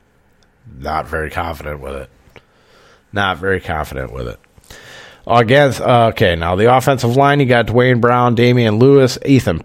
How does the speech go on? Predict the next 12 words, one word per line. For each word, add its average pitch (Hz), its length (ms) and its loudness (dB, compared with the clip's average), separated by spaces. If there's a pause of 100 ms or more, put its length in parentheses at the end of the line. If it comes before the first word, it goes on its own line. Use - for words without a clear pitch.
Pocic, - 560 -4 (920)
Gabe 95 220 0
Jackson, 92 340 -2
who 95 80 0
they 95 120 0
brought 95 260 0
in, 101 160 -2
and 92 120 -4
then 90 120 -4
Brandon 90 340 -4
Shell. 90 300 -4
So, 98 340 -2